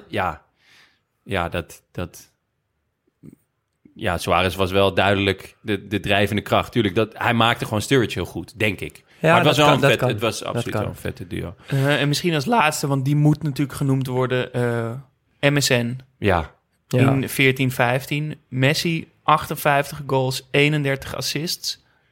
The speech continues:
Speaker 3: Suarez, vijfentwintig goals, vierentwintig assists. Neymar, negenendertig goals, elf assists.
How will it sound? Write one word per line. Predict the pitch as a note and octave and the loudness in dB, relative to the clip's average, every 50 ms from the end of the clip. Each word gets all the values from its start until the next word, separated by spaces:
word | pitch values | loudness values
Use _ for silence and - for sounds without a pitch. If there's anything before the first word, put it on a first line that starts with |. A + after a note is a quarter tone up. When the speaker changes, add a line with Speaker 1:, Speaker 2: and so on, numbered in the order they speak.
| _ _ _ _ _ _ _ | _ _ _ _ _ _ _
Speaker 3:
Suarez, | - - - D3 C#3+ D3 D#3 D3+ D3+ C#3 C3+ - | -6 -2 2 4 4 4 4 2 0 -2 -2 -4
vijfentwintig | - - - D3 C#3 D3+ E3 D#3+ - C#3+ C3 C#3 C3 B2+ C3 - | -4 0 2 4 4 4 2 0 -2 -2 -2 -2 -2 -2 -4 -2
goals, | - B2+ B2 B2 B2 B2+ - | 0 0 0 0 -2 -4 -8
vierentwintig | - - - D#3 D#3+ E3 E3 E3 C#3+ - C#3+ C3+ B2+ C3+ - - | -8 -6 -2 0 0 0 0 -2 -2 -2 -2 -2 -2 -2 -4 -6
assists. | B2+ - - C3+ C3 D3 - - - - - _ _ _ _ _ _ _ | -8 -6 -6 -6 -6 -6 -8 -12 -14 -18 -20 _ _ _ _ _ _ _
Neymar, | _ D#3+ C3 B2+ C3 B2+ C3 C#3+ D#3 D#3+ - - | _ 0 2 2 4 4 4 4 2 0 -2 -6
negenendertig | - B2 C3 C3 C3+ D3+ E3+ F3 - E3+ D3+ D3 C#3+ C#3+ C#3 - - - | -6 -2 2 4 4 4 4 2 0 -4 -4 -2 -2 -4 -4 -6 -6 -4
goals, | C3+ B2+ C3 C3 C3 - - - | -4 -2 -2 -4 -6 -8 -12 -6
elf | - C#3+ C3+ C3 C3 B2+ | 0 4 4 4 4 2
assists. | - - - - - A2+ A2+ - - - - | -2 -6 -6 -6 -8 -8 -8 -10 -12 -14 -18